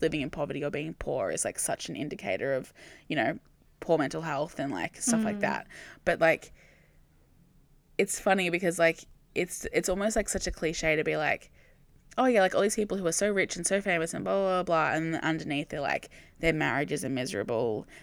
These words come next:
Speaker 1: their kids are
Speaker 2: Mm.
Speaker 1: awful, they have addiction," like, and which is, like, there's nothing shameful about any of these things, but it's this,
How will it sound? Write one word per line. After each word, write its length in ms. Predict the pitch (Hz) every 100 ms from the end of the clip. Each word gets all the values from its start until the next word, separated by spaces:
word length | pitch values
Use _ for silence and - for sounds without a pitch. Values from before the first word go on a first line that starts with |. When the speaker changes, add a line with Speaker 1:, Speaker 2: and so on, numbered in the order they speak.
| -
Speaker 1:
their 120 | 165
kids 380 | - - - 220
are 60 | 139
Speaker 2:
Mm. 40 |
Speaker 1:
awful, 640 | 143 143 - 151 151 147
they 100 | 147
have 220 | 165 165 175
addiction," 880 | 170 147 - - 151 147 143 147 -
like, 140 | -
and 140 | - 202
which 160 | -
is, 40 | 202
like, 160 | 190
there's 160 | - 196
nothing 220 | 202 208
shameful 420 | 180 170 165 165
about 180 | 160 143 -
any 240 | 160 151
of 80 | 151
these 300 | 92 98 -
things, 420 | 147 101 101 - - - -
but 140 | 156 160
it's 160 | -
this, 180 | -